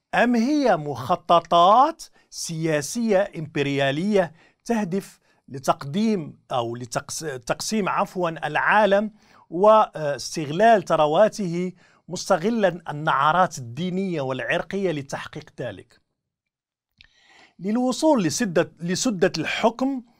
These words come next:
تستخدم هذه الجماعات الجهادية الإسلام السياسي كلعبة في استقطاب الشباب وضمهم لصفوفها،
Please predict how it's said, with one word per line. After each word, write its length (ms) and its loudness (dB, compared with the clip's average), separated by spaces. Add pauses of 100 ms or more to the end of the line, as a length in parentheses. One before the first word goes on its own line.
(280)
تستخدم 760 -4
هذه 600 0
الجماعات 1000 -2
الجهادية 1000 0 (460)
الإسلام 720 2
السياسي 800 -4 (140)
كلعبة 800 2 (580)
في 100 -6
استقطاب 840 2 (120)
الشباب 800 2
وضمهم 760 0
لصفوفها، 840 -6